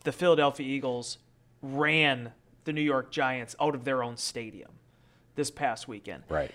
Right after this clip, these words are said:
Speaker 1: It's disappointing in that you see, you know, teams that I think the Packers can play with, I think teams that the Packers can beat,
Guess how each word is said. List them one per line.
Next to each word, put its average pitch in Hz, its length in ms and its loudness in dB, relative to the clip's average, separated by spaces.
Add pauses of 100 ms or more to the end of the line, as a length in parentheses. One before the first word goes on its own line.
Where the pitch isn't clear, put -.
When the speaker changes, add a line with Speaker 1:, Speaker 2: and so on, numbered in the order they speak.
(140)
Speaker 1:
It's 165 180 0
disappointing 175 760 6
in 147 120 0
that 139 240 4
you 143 80 -4
see, 151 760 -2
you 160 100 0
know, 135 260 2
teams 180 580 0
that 139 400 6 (260)
I 156 100 8
think 165 140 6
the 151 80 -4
Packers 151 360 4
can 131 120 -4
play 151 220 6
with, 170 220 6
I 139 60 -2
think 143 180 -6
teams 151 240 -8
that 143 60 -6
the - 80 -14
Packers 139 340 0
can 123 220 -10
beat, 170 360 -6